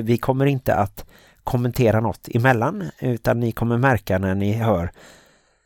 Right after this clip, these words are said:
signaturmelodin och sen avslutningstrudelutten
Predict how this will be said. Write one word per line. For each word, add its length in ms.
signaturmelodin 1080
och 180
sen 320
avslutningstrudelutten 1600